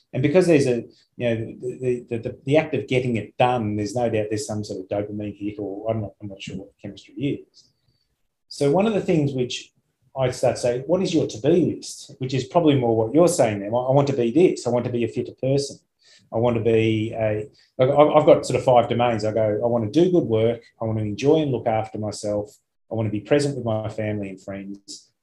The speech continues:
I want to create a, I, I want a creative space. How do I create a space? And I want to stay organised." They're my sort of five domains, if you like. So that, they become a bit of a context even from a journaling point of view and intentions with it.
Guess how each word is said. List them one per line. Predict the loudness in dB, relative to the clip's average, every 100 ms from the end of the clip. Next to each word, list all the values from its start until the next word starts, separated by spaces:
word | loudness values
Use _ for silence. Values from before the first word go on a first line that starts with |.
| -8
I |
want | -6 -6
to | -4
create | 4 6 4
a, | 0 -8 _ _ -4
I, | -2
I | 0
want | 0 0
a | -4 -10
creative | -4 2 2 2 -4
space. | -6 -4 -4 -2
How | 0
do | 2
I | 0 -2 -6
create | -6
a | -6
space? | -6 -8 -8 -16 _
And | -2
I | 0
want | 0
to | -2
stay | -4 -4
organised." | -2 -2 -4 -10 -14 _ -20 -16 -2
They're | 2
my | 2
sort | 0
of | -4 -2
five | 0 0 -2
domains, | -6 -8 -10 -14 -20 -20 -20
if | -18
you | -14
like. | -10 -10 -14 _ _ _
So | 0 4
that, | 6 6
they | 6
become | 4 0 4
a |
bit | 4
of | 4
a |
context | -4 -8 -8 -12 -10
even | -12 -12
from | -18 -20
a |
journaling | -14 -12 -12 -16 _ _ _ _ _ _
point | -4 -2
of |
view | -2 -2
and | -4
intentions | -6 -6 -6 -6 0
with | 2
it. | 2